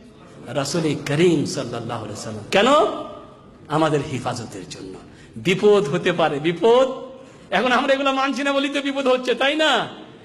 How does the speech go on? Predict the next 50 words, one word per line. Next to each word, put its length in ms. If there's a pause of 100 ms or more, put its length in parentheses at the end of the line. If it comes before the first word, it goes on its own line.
(120)
মানছি 440
না 120
বলেই 300
তো 140
বিপদ 320
হচ্ছে। 640 (520)
যে 160
বিচারা 460 (320)
এক, 180 (140)
এক 160
হাতে 160
মানুষের 340
মাথা 220
ঠুকে 220
মরছে, 340
বলে 180
কেন? 280
বলে 180
আট 200
বছরে 400
সব 300
টাকা 200
বিবির 240
নামে 200
করেছিলাম, 480 (600)
আট 220
বছর 380
জীবনের 380
সমস্ত 440
টাকা 300
বিবির 240
নামে 240
ছিল, 220 (640)
এখন 180
আমার 240
বিবি 180
পালিয়ে 280
গেছে, 220
বিচারা 340
এখন 140
মাথা 240
ঠুকে 200
মরছে। 280
বলে 120
ও 100
গেলে 240
গেলে 160
ওর 80
অসুবিধা 380
নাই, 200